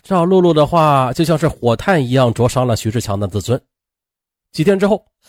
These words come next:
他也偷偷的来到医院里做检查，这确诊结果让他大吃一惊，自己患有弱精症。医生说啊，他有可能是基因突变所致，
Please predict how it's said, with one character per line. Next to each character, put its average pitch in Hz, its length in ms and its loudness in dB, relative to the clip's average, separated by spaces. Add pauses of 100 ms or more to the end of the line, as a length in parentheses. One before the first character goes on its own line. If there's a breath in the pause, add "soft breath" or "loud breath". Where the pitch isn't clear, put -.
(180 soft breath)
他 - 140 -2
也 233 140 2
偷 262 220 -2
偷 269 140 -2
的 208 140 2
来 165 100 0
到 185 140 4
医 175 60 -2
院 190 160 4
里 143 120 2
做 160 140 0
检 117 160 0
查， 110 280 -4 (560)
这 131 100 -6
确 - 280 -2
诊 143 160 0
结 113 160 0
果 131 160 0
让 104 140 0
他 101 100 -4
大 101 140 -2
吃 107 160 -6
一 90 80 -6
惊， 107 180 -8 (500 soft breath)
自 233 220 0
己 196 160 -2
患 175 280 -4
有 90 360 -2 (280)
弱 190 420 0
精 185 340 -4
症。 311 180 0 (840)
医 156 120 2
生 165 160 2
说 147 120 2
啊， 123 180 -2 (280)
他 151 120 -2
有 143 100 2
可 - 140 -4
能 117 120 -2
是 123 180 -4
基 - 180 -6
因 175 160 0
突 - 180 -6
变 185 200 2
所 98 180 -2
致， - 180 -4